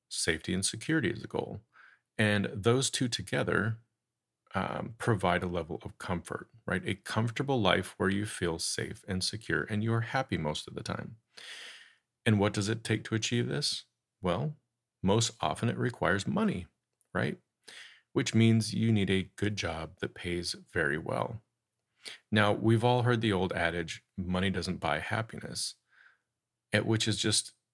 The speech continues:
I mean, it's one hundred percent true. Like, when you really net it out, it's one hundred percent true. But the funny thing is, that's not the way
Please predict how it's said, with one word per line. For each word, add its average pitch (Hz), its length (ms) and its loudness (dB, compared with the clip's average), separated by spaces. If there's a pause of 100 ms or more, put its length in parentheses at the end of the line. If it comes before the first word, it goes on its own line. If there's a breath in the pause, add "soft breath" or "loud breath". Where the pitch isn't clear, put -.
(160)
I - 60 -2
mean, 110 160 6
it's 110 200 0
one 117 380 0
hundred 117 360 0
percent 98 340 -2
true. - 460 -4 (200)
Like, 95 140 -2
when 104 120 4
you 101 120 4
really 117 380 2
net 98 260 4
it 90 120 0
out, 90 300 0
it's 98 200 -4
one 98 320 0
hundred 92 220 -2
percent - 360 -4
true. 67 320 -2 (800 soft breath)
But 123 100 2
the 123 80 0
funny 147 320 2
thing 95 200 0
is, 104 440 0
that's 110 260 0
not 110 240 0
the 98 60 -2
way 95 220 0